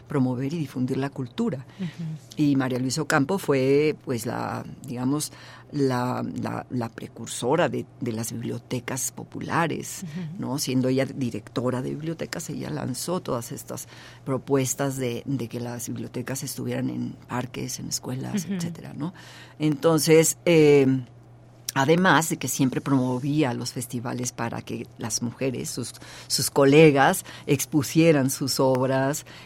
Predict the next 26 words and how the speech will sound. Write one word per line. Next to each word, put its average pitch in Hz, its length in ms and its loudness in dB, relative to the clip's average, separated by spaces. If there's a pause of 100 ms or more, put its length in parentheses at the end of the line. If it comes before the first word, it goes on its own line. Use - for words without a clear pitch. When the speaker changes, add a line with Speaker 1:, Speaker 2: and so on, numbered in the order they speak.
(140)
Speaker 1:
eh, 147 300 10
los 143 200 6
premios 160 420 8
que - 100 2
ella 151 100 6
podía 135 180 4
ganar, 131 260 4
además 127 300 0
de, 127 200 -4
de 123 280 -8
dramaturga, 123 760 -4
poeta, 123 760 -4
en 120 160 -8
fin, 135 280 -2
que 123 140 -8
sí 123 340 -8
tenía 127 320 -4
como 127 240 -4
un 131 200 -4
talento 127 560 -4
y 123 120 -2
una 127 400 -2
pasión 131 360 -2
por 123 160 -6
la 135 40 -2
escritura. 135 580 -6